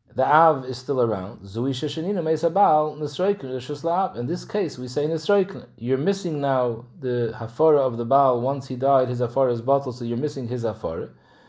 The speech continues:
There's a din of nisroikin, that the Av yarshins the koyach of the Baal, and therefore the Av could be made for b'makom the Baal.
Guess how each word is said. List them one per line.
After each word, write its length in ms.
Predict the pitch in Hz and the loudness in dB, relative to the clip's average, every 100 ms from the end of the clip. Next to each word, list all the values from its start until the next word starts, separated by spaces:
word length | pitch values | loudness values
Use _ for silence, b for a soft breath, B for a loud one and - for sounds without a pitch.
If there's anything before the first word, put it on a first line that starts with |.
| b _ | b _
There's 140 | 87 | -8
a 60 | 123 | 0
din 160 | 190 | 2
of 80 | 220 | 2
nisroikin, 640 | 196 190 226 233 233 165 - _ | 0 2 6 6 4 -8 -14 _
that 140 | 110 117 | -12 -10
the 120 | 131 | -6
Av 220 | 175 190 | -2 0
yarshins 580 | 156 156 185 175 - 131 | 0 0 2 -2 -4 -10
the 80 | 127 | -8
koyach 320 | 127 139 123 | -4 -4 -4
of 120 | 120 | -6
the 60 | 110 | -6
Baal, 440 | 98 87 110 214 b b b b b b | -4 -4 -6 -10 b b b b b b
and 120 | 123 | -6
therefore 240 | 160 180 196 | -4 -2 2
the 80 | 185 | 4
Av 240 | 196 190 | 4 2
could 120 | 180 | -4
be 80 | 180 | -2
made 240 | 185 196 185 | 0 0 0
for 100 | 156 | -4
b'makom 420 | 151 147 - 131 | -4 -6 -6 -8
the 80 | 113 | -6
Baal. 320 | 92 82 | -8 -10